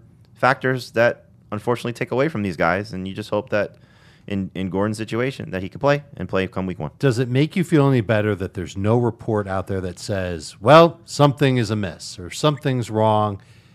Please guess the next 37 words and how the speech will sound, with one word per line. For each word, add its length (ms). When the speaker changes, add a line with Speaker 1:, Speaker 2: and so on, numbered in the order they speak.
Speaker 2:
Everything 460
that 80
we've 160
heard 260
from 440
pretty 200
much 180
every 300
single 300
Speaker 1:
I, 180
I, 20
Speaker 2:
N 80
F 160
L 60
Speaker 1:
I, 40
I, 40
Speaker 2:
writer 320
Speaker 1:
I'll 120
Speaker 2:
is 80
Speaker 1:
tell 100
you, 120
Speaker 2:
that 80
there 160
Speaker 1:
th-, 100
Speaker 2:
is 160
no 180
Speaker 1:
th-, 120
Speaker 2:
suspension 320
Speaker 1:
There's 100
only 140
Speaker 2:
coming. 140
Speaker 1:
one, 280
one 280
thing 260
that 160
makes 300
me 460